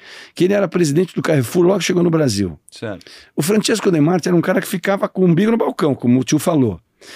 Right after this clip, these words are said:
Speaker 1: E um dia ele viu uma mulher com o pneu furado no estacionamento e ninguém a-, ajudava. Ele foi lá e trocou o pneu dela. E ainda deu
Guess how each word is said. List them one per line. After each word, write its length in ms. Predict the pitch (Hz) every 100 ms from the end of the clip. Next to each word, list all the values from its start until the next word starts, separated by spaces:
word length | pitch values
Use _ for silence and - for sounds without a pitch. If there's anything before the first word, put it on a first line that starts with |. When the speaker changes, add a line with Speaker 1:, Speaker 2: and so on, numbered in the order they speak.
| - _
Speaker 1:
E 80 | 240
um 100 | 247
dia 340 | 170 240 240 180 135 _ _ _
ele 200 | 185 208
viu 220 | 165 165 165
uma 140 | 156
mulher 460 | 165 160 190 110 - _ _ _
com 100 | 165
o 20 |
pneu 200 | 180 170
furado 440 | 160 180 156 165 147
no 60 |
estacionamento 640 | 139 135 120 131 127 156 156
e 40 |
ninguém 220 | 147 156
a-, 200 | 170 160 - _ _ _ _
ajudava. 640 | 127 147 135 123 98 87 - -
Ele 160 | 220
foi 160 | 254 247
lá 100 | 254
e 20 |
trocou 260 | - 294 349
o 20 |
pneu 260 | - 415 254
dela. 440 | 240 302 190 110 _ - -
E 60 | 190
ainda 200 | 233 240
deu 260 | 226 214